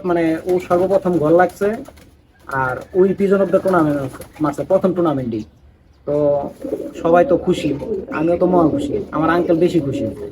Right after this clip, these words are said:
ঠিক আছে? প্রথম টুর্নামেন্টে, ফার্স্ট টুর্নামেন্টে pigeon of the tournament মারছে। সেদিন আমার মনে হয়েছে যে এই আর্মি কবুতরগুলো হয়তো আমার আরও সামনে ভালো কিছু দিব, আল্লাহ ভরসা, ইনশাআল্লাহ। তো এই প-, এই কারণে এই আর্মি কবুতরের প্রতি ভালোবাসা কিংবা ভালো লাগাটা আরও বেশি কাজ করে।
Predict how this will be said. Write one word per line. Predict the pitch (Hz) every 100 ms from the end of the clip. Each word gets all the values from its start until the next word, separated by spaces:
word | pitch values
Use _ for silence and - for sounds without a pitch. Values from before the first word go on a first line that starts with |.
| - 269 277 -
ঠিক | 269
আছে? | 190 165 - 285 - - -
প্রথম | 185 185 185
টুর্নামেন্টে, | 180 170 147 127 -
ফার্স্ট | 170 175
টুর্নামেন্টে | 185 175 170 156
pigeon | 151 175 180
of | 160
the | 170
tournament | 165 165 143
মারছে। | 135 - 131
সেদিন | 180 196
আমার | 196 196
মনে | 202
হয়েছে | 208 175
যে | 175 185
এই | 175 165 170
আর্মি | 147 156 165
কবুতরগুলো | 185 190 196 175 170
হয়তো | 165 170
আমার | 156 151
আরও | 147 147
সামনে | 143 151 135
ভালো | 127 147
কিছু | 151 151
দিব, | 139 120 107 - -
আল্লাহ | 147 143
ভরসা, | - - -
ইনশাআল্লাহ। | - 135 123 110 107 - - - - - -
তো | 135 131 - - - - 127 - - - - - - -
এই | 180
প-, | 185 - 185
এই | 185
কারণে | 190 208 208 208
এই | 196 185 185
আর্মি | 160 165
কবুতরের | 170 175 185 175
প্রতি | 180 - 180 170 143
ভালোবাসা | 127 151 156 147
কিংবা | 151 147 147 135 127
ভালো | 131 143
লাগাটা | 147 143
আরও | 131 131
বেশি | 156 135
কাজ | 127 -
করে। | - 320